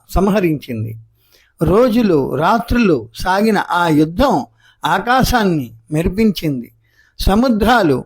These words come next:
ఉప్పొంగాయి, పర్వతాలు విరిగిపోయాయి. అయినా దేవి కదలలేదు. ఆమె కళ్ళలో దేవతల పట్ల కరుణ, రాక్షసుల పట్ల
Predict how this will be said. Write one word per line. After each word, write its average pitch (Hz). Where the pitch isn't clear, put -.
ఉప్పొంగాయి, 160
పర్వతాలు 208
విరిగిపోయాయి. 202
అయినా 190
దేవి 175
కదలలేదు. 170
ఆమె 180
కళ్ళలో 175
దేవతల 220
పట్ల 156
కరుణ, 170
రాక్షసుల 226
పట్ల 185